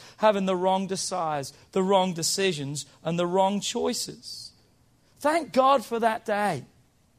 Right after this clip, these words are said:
We're here today because of that day, that moment in time, that decision,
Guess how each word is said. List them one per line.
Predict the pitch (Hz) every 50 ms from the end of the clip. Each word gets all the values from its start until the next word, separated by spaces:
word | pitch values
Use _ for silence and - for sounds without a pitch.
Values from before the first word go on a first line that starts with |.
| _ _ _ _ _ _ _ _ - -
We're | - 196 277 285 233
here | 190 214 262 277 294 294
today | 285 - 254 196 208 233 226 233 233 202 165 135 - - - - _ -
because | 185 - - - 208 233 240 208
of | 220 185 170
that | 214 202 214 - -
day, | 202 190 190 180 156 131 127 - - - - -
that | 214 226 240 226
moment | 220 208 226 247 269 277 262 277 254
in | 254 240 233 -
time, | - - 202 202 180 175 180 175 - - - _ -
that | 185 220 233 240 233
decision, | - 226 214 - - 254 247 240 185 170 160 160 160